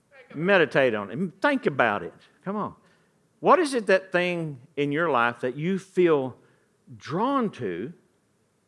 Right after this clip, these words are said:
You're feeling drawn that direction. I mean, it might be small, it may be big. Well, I, I'm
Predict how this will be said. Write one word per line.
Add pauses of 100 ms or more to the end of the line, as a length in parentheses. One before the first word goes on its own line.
(340)
You're
feeling
drawn
that
direction. (420)
I
mean,
it
might
be
small,
it
may
be
big. (540)
Well,
I,
I'm